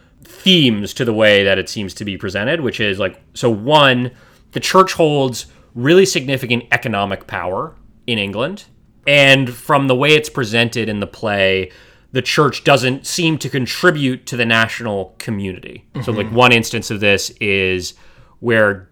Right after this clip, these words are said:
Speaker 1: the church basically incites a war between France and England over what seems to be a, an administrative problem about John's appointing the Archbishop of Canterbury.
Speaker 2: Mm-hmm.
Speaker 1: And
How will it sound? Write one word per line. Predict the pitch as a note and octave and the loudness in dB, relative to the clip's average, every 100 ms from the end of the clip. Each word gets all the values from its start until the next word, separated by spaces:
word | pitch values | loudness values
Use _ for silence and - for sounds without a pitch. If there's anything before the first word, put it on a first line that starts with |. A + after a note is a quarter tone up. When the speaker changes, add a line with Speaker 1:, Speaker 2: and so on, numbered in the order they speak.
| - | -6
Speaker 1:
the | A#2+ | -4
church | - F3 E3 - | 0 0 0 0
basically | C#3+ C3 - A#2 | -2 0 0 -2
incites | G#2+ - C#3 B2+ - | -2 0 0 0 -2
a | A2 | -6
war | G2+ G#2+ G2 | -4 -2 -2
between | F2+ G#2 F#2 | -4 -12 -10
France | - G#2 - | -8 -8 -6
and | G#2+ | -6
England | E3 F3 D#3+ C3+ | -2 -2 -2 -4
over | B2 A2 G#2 G2+ F#2+ F#2 _ _ _ - | -2 -2 0 0 -2 -6 _ _ _ -10
what | A#2 | -4
seems | D3 C#3 | -4 -2
to | |
be | B2+ A2 | 0 2
a, | G#2 | 2
an | A#2 | 0
administrative | A2 G2 G#2+ G#2+ - G#2+ A2+ - | -2 0 -2 -2 -2 -4 -4 -2
problem | A#2+ A#2 B2+ C3 | 0 2 0 -2
about | G#2+ G2+ F#2+ F#2+ - | -2 0 0 -4 -10
John's | - G2 G2 G2 | -4 -2 -2 -4
appointing | F#2+ - G2+ G2 F#2+ | -10 -8 -8 -8 -8
the | F#2 | -8
Archbishop | F#2 F#2+ F#2 F2 | -8 -12 -16 -16
of | |
Canterbury. | - G2+ G#2+ B2 C3+ | -12 -10 -4 -4 -6
Speaker 2:
Mm-hmm. | - A2 A2 A2 G#2+ - | -10 -14 -12 -12 -12 -6
Speaker 1:
And | G#2+ G2+ G2 F#2+ F#2 | -2 0 2 0 -4